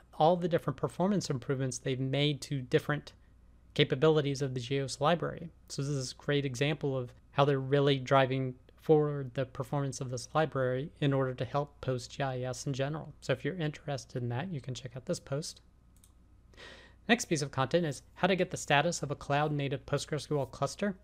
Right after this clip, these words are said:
This is from enterprise D B dot com, and they're talking about how you can use the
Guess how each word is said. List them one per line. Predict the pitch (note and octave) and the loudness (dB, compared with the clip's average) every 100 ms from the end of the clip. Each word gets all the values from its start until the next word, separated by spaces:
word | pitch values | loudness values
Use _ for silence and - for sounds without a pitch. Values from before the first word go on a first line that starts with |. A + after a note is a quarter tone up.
| - | -4
This | D3+ | -2
is | D3 | -2
from | - C#3+ C3+ E3+ | 0 0 0 -2
enterprise | C#3 C3 C#3+ B2 | -2 -2 -4 -4
D | D3 C#3 | -2 -2
B | C#3 C3+ | -2 -2
dot | C3+ C#3 | -4 -8
com, | - D3+ G3 G3+ - - - - | -4 -2 -2 -6 -12 -20 -20 -6
and | - | 2
they're | D3+ | 2
talking | - C#3+ | 4 2
about | D3 C#3 | 2 0
how | - C#3+ | 2 2
you | D3 | 2
can | C3 C#3+ | -2 0
use | C#3 C3+ C3 | 0 -2 -2
the | C3+ C3 | -4 -2